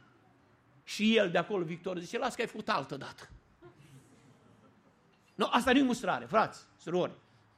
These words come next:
Nu în modul acesta se mustră.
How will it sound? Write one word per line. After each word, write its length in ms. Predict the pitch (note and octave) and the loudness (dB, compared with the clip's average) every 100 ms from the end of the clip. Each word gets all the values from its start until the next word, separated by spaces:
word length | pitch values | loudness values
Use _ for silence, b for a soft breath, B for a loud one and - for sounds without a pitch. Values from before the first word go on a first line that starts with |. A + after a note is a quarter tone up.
| _ _ _ _ _ _ _ _ _ _ | _ _ _ _ _ _ _ _ _ _
Nu 440 | C4 E4 G4 E4 C4+ | 0 6 6 6 2
în 140 | B3 | 0
modul 420 | A3 E4 D4+ A3 | 4 6 6 6
acesta 400 | G#3 F#3+ G#3+ - | 2 2 -2 -2
se 160 | C#3+ E3 | -8 -6
mustră. 440 | D#3 B2+ - - | -6 -8 -12 -20